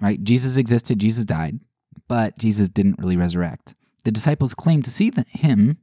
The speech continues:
uh, the resurrected Jesus, but they were really all hallucinating. You know, does that really explain, uh, the, the circumstances here, right? Have you ever heard of mass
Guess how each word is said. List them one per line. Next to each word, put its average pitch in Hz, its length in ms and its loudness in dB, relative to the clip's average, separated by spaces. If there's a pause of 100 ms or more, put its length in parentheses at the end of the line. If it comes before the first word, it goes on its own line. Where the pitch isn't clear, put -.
(340)
uh, 104 140 -2
the 101 100 -4
resurrected 101 440 -2
Jesus, 98 360 -4 (440)
but - 100 -8
they 156 80 4
were 143 80 6
really 131 320 4
all 101 200 -2
hallucinating. 85 840 -4 (840)
You - 100 -4
know, 95 80 -4 (680)
does 110 180 0
that 135 240 0 (200)
really 131 220 -2
explain, 123 580 -2 (460)
uh, 104 260 -2
the, 101 180 -8
the 101 100 -8
circumstances 117 640 -6
here, 127 240 -6 (440)
right? 107 220 0
Have - 240 -12
you 107 80 4
ever 107 120 0
heard 110 180 -2
of 98 280 -6
mass 95 520 -4